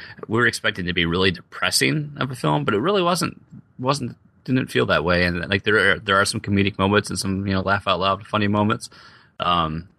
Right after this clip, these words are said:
but it's not like, you know, it's not gonna be this happy-go-lucky film, so don't, don't expect that. But it, it, it was really, really well, well written. Um, I mean, her, I really enjoyed her perform-, her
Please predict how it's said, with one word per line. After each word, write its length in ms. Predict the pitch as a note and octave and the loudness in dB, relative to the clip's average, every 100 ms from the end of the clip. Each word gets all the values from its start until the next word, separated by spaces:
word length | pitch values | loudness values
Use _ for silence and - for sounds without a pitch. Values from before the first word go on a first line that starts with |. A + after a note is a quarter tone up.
| _ - | _ -8
but 120 | F2+ | -8
it's 100 | E2 | -4
not 140 | G2 | -2
like, 180 | D2+ E2 | 0 0
you 60 | F2 | -2
know, 80 | E2 | -2
it's 100 | F2+ | -2
not 140 | F#2+ | -2
gonna 100 | E2+ | 0
be 80 | E2 | 0
this 120 | D#2+ | 0
happy-go-lucky 680 | - F#2 F2 E2+ D#2+ D2+ D2 | 0 0 0 -2 -2 -2 -6
film, 360 | - - E2+ D2 | -6 -2 -2 -2
so 140 | - | -6
don't, 220 | D#2+ D2 - | -6 -8 -4
don't 120 | G2 | -2
expect 300 | D2 E2 E2 | -2 -6 -2
that. 240 | D#2 C2+ | -2 -2
But 120 | D#2+ | -4
it, 80 | D2 | -2
it, 160 | F#2+ A2+ - | 0 0 2
it 140 | G#2+ | 0
was 240 | G#2 A2 F#2+ | 2 0 0
really, 380 | F2 F2+ E2+ E2+ | 2 4 4 2
really 240 | E2 D#2 | 0 -2
well, 300 | D#2 C#2 B1 _ _ _ _ | 0 -2 -2 _ _ _ _
well 120 | F2+ E2+ | -4 0
written. 460 | E2+ - E2+ D#2 | 2 0 -2 -4
Um, 540 | C#2+ B1+ D2 C2+ B1+ - - | -4 -2 0 0 -2 -8 -8
I 80 | |
mean, 220 | D2+ D#2 D#2 | -4 -2 -2
her, 200 | D2 - | -2 0
I 40 | |
really 260 | E2 E2+ D#2 | 2 2 0
enjoyed 260 | D2+ C#2+ | 0 -2
her 100 | D2+ | -2
perform-, 480 | D#2 - D#2 D2 - - | -6 -6 -4 -4 -6 -6
her 340 | E2 D2+ E2 | -2 -2 -2